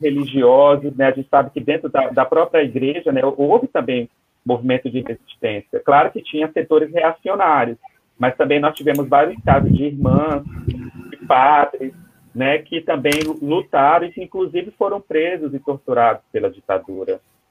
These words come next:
né? Então, acho que é muito importante a gente trazer esses elementos, né, e colocar aqui no, no, nesse, nessa entrevista de hoje, que se abre aí, né, uma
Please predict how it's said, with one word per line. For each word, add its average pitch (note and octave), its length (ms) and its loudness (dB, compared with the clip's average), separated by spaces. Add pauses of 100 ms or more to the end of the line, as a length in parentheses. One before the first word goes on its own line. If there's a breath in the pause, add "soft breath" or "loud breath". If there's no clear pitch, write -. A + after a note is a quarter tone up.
(140)
né? A#2+ 280 -4 (440)
Então, C#3+ 240 2
acho D3+ 160 2
que - 60 -2
é D3 40 4
muito - 220 -6
importante D#3+ 440 -2
a - 40 -16
gente D3+ 180 -10
trazer C#3+ 300 2
esses D3+ 180 -8
elementos, B2+ 840 0
né, A2+ 300 -6 (340)
e C#3+ 120 -2
colocar E3 460 4
aqui D#3 280 -2
no, C#3 360 0
no, A#2+ 160 0
nesse, A#2+ 540 -4
nessa A#2 680 2
entrevista A#2+ 560 -2
de G#2+ 180 -4
hoje, C3+ 400 0
que - 220 -12
se B2 140 0
abre C#3 300 4
aí, A#2+ 320 0
né, A2 140 -2
uma A2+ 200 -2